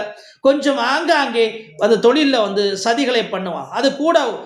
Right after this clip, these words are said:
அந்த உடன் உழைப்பவர்களால வர்ற பிரச்சனைகள் வரும். தொழில் செய்யற இடத்துல சில விஷயங்களை மேலதிகாரிகள்கிட்ட எந்த விஷயமும் பேசாதீங்க. அவங்கள பத்தி, அவங்கள பத்தி புறம் பேசாதீங்க. குறையுள்ள கண்ணு தான் குறை காணும்.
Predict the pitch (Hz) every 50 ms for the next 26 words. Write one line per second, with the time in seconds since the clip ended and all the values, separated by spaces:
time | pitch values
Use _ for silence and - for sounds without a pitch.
0 | - - _ - 190 233 233 233 214 240 - 359 381 359 339 330 320 320 311 285
1 | 262 220 269 262 254 240 240 226 214 214 208 214 208 190 226 233 226 - 269 254
2 | 233 226 208 190 180 175 170 - 247 294 320 277 320 311 294 269 254 240 233 254
3 | 294 285 294 285 247 220 196 - - - - - - - - - - 285 285 277
4 | 302 294 - 339 320 320 294 285 277 254 240 240 262 302 339 339 320 311 302 277
5 | 247 269 269 262 247 233 208 233 254 240 233 269 269 269 - 277 269 285 285 -
6 | - 269 311 320 320 311 254 240 226 208 202 202 208 208 208 190 220 208 214 -
7 | 196 156 - - - _ _ _ _ _ _ - 240 269 277 277 - 226 226 233
8 | 330 330 - 294 330 381 349 - 294 262 - 262 226 202 175 156 139 127 - -
9 | _ _ _ _ _ _ _ _ _ _ _ _ _ _ - 294 339 370 381 381
10 | 339 330 302 277 285 277 285 311 311 302 302 320 320 320 - 302 320 349 - -
11 | 294 262 214 175 135